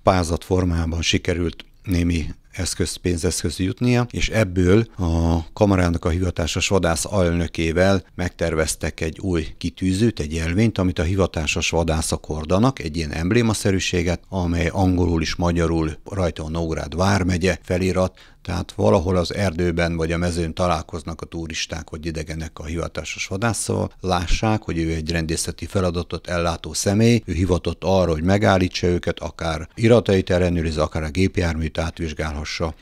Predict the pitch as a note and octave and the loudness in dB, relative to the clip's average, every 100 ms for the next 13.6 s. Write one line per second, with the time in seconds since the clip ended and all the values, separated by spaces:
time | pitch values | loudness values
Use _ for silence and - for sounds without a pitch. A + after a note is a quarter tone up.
0 | - E2 E2 D#2+ - - - - G2+ E2+ | -8 -4 0 0 -2 -4 -20 -6 0 0
1 | D#2+ - G#2+ G2+ D#2 - - - G2 G#2+ | 0 2 4 6 4 -4 -8 -2 0 2
2 | A#2+ B2 A#2+ A2 G#2+ F#2 - - G2 F2+ | 2 4 4 4 2 2 -6 -8 -2 0
3 | E2+ E2+ D#2+ - D#2+ D#2+ E2 E2 B2 A2+ | 2 2 0 -2 -2 0 0 0 -4 -6
4 | F2 - E2 D#2 - E2 D#2+ D#2 - F2 | -6 -4 -4 -4 -6 -6 -6 -6 -4 -6
5 | - E2+ - E2 D#2 - - E2 D#2+ D#2+ | -4 -8 -6 -6 -6 -10 -10 -8 -4 -2
6 | D#2+ D#2+ D#2+ C#2+ E2+ D2+ - - D#2+ - | -2 -2 -2 -4 -4 -4 -6 -8 -6 -4
7 | D#2 D#2 D2+ - - - - G2 F2 D#2 | -4 -4 -6 -4 -6 -8 -4 -2 0 -2
8 | - F#2+ A#2 B2+ B2 A#2+ - - - - | 0 2 4 6 6 4 -2 -20 -20 -20
9 | - D#2+ - G2 E2 E2 D#2+ F2 F2+ E2+ | -10 -6 -4 -2 0 0 0 2 4 4
10 | E2+ E2+ F2+ F#2 F2 - D#2+ - F#2 D#2+ | 0 0 0 0 0 -2 -6 -2 0 0
11 | E2+ F2 E2 E2 D#2 D#2+ D2 - D#2+ - | 0 0 0 -2 -2 -2 -4 -6 -8 -6
12 | D2+ D2+ - D#2+ D2+ D2+ C#2+ C#2+ C#2+ C2+ | -6 -6 -4 -2 -2 -4 -6 -10 -8 -8
13 | - D2 - D2+ C#2 - | -8 -10 -12 -12 -12 -12